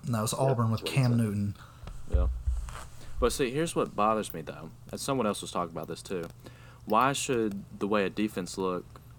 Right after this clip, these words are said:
Speaker 3: drop a team when you're winning the game? Who cares how you win the game? If you win the game,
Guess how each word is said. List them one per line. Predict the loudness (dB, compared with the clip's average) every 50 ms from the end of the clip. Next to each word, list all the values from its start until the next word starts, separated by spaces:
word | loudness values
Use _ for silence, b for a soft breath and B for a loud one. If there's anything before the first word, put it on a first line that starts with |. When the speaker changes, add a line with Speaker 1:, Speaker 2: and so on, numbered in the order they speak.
| -20 -18 -16 -10
Speaker 3:
drop | -4 0 2 2 2 0
a | -2
team | -4 -4 -4 -4 -2 -2 -4 -4
when | -4 -4 -4 -6
you're | -6 -6
winning | -4 -2 -2 -2 -2 -4
the | -6
game? | -6 -4 -2 -2 -4 -4 -4
Who | -6 -6
cares | -4 -2 -2 -2 -2 -2
how | -2 -4
you | -4 -4 -4
win | -4 -4 -6 -6
the | -6
game? | -6 -6 -6 -6 -6 -8 -10 -12 -12 -8
If | -8 -8 -6 -6
you | -8 -6 -4
win | -4 -4 -4 -4
the | -4
game, | -6 -6 -6 -4 -4 -6 -6 -8 -10 -10